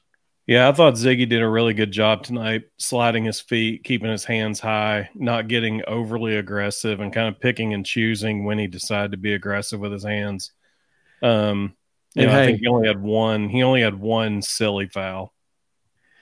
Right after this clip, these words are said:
Speaker 2: And hey, kudos to Jay Billis for potentially the best line of commentating for the entire year in all of college basketball this year when he said,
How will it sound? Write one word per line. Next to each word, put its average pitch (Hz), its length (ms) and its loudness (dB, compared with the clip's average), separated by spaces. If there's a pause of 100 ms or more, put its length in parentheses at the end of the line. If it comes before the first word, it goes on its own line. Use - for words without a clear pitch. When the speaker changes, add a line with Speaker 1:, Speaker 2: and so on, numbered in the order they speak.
(300)
Speaker 2:
And 131 140 2
hey, 131 200 4
kudos 151 680 2
to 127 200 -2
Jay 131 260 0
Billis 123 420 2
for 127 200 -2
potentially 127 800 2
the 113 140 -2
best 127 440 2
line 127 580 -2 (160)
of 120 480 -4 (320)
commentating 120 880 -2
for - 160 -4
the 120 140 -2
entire 127 440 -2
year 120 460 -2 (360)
in 123 100 0
all 123 180 2
of 120 100 0
college 123 240 -2
basketball 117 540 -4
this 117 180 -8
year 123 140 -4
when 117 80 -4
he 120 80 -2
said, 120 340 -4